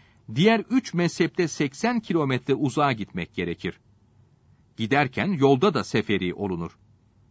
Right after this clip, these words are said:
Üç mezhepte giriş ve çıkış günleri hariç dört günden, Hanefi'de ise on beş günden az kalmaya niyet eden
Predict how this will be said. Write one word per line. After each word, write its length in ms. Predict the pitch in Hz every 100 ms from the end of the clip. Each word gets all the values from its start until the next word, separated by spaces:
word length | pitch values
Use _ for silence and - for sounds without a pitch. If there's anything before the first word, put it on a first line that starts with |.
| _ _ -
Üç 200 | 156 -
mezhepte 600 | 123 107 104 87 - 190 - _
giriş 380 | 107 131 233 -
ve 140 | 175
çıkış 360 | - 135 262 -
günleri 380 | 190 143 104 85
hariç 560 | - 104 85 156 - - _ _ 110
dört 300 | 175 247 -
günden, 440 | 131 98 80 95 - _ _ _
Hanefi'de 640 | - 143 156 147 156 131 233
ise 280 | - 101 101 - _ -
on 260 | 247 254
beş 180 | 196 151
günden 400 | - 143 131 135 135
az 220 | 208 -
kalmaya 480 | - 151 127 120 110
niyet 340 | 101 165 208
eden 260 | 190 220